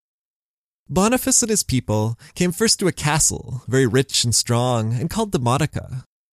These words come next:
and the people there surrendered to him. Because of treachery, Robert says.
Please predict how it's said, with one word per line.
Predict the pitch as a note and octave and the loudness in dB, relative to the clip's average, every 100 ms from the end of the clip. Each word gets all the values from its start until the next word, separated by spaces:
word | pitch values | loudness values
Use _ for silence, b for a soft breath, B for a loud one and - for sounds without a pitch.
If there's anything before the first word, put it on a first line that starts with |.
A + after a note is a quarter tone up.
| _ _ | _ _
and | - D#3 | -4 0
the | G3+ | 0
people | A#3+ A3 | 2 0
there | B2 B2 B2+ A2 | 2 2 4 2
surrendered | - A2+ B2+ C#3+ F2 | 0 0 -2 -4 -6
to | G#2 G#2 | -4 -4
him. | G2+ G2 A2 A#2 _ _ _ _ _ - | -4 -4 -6 -10 _ _ _ _ _ -8
Because | - C4 | -2 0
of | B3 | 0
treachery, | - B3 - A2 E2+ C#2 A2 | 0 0 0 -4 -4 -6 -4
Robert | G#2+ G#2 G#2 G#2 | -2 -2 -2 0
says. | G#2+ - A2+ A#2+ B2 - | 0 2 2 0 -2 -4